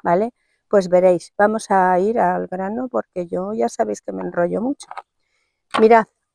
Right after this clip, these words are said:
¿os acordáis que el otro día os enseñé una mandala que le había comprado a Antonio Jesús? Yo sigo con mis, con mis, ¿cómo lo diría yo?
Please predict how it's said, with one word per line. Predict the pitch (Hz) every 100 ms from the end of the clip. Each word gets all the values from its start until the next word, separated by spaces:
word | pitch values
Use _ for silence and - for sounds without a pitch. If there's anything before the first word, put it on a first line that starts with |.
| _
¿os | 220 -
acordáis | 254 226 226 277
que | -
el | 320
otro | 302 254 247
día | 240 226
os | 220
enseñé | 214 214 208 208
una | 202 196
mandala | 196 190 190 220 254 -
que |
le | 214 190
había | 185 190
comprado | - 190 190 185 185
a |
Antonio | 180 185 180 180 180
Jesús? | 190 - 220 254 _ _ _ _
Yo | 214 254
sigo | 277 269 262 285
con | 277 240 220
mis, | 208 196 190 - - - _ _ _ _ _ _
con | 220 196 196
mis, | 196 190 185 180
¿cómo | - 220 220
lo | 220
diría | 214 214 202 190
yo? | 180 151